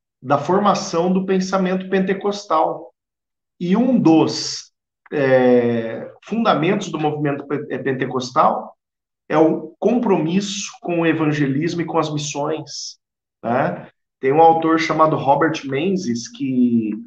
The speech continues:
escreve um livro chamado, ah, se não me engano, né, No Poder do Espírito Santo, se não me engano é esse o nome do livro, do Menzies, ah,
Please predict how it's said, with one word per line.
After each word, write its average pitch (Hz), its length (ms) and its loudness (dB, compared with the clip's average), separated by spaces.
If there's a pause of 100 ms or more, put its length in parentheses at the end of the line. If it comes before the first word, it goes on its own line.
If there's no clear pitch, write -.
(880)
escreve 139 520 0
um 131 160 2
livro 120 680 0 (480)
chamado, 127 1400 2 (680)
ah, 113 840 -4 (440)
se - 260 -8
não 170 100 -2
me 151 120 0
engano, 131 420 0
né, 131 120 -2
No 151 380 2
Poder 151 480 0
do 139 60 -4
Espírito 127 480 -6
Santo, 147 440 -4
se - 140 -14
não 147 80 -6
me 151 80 0
engano 165 240 0
é 139 100 2
esse 139 360 -2
o 123 40 -2
nome 127 240 0
do 123 120 0
livro, 120 400 0
do 120 100 0
Menzies, 139 720 0 (840)
ah, 131 360 4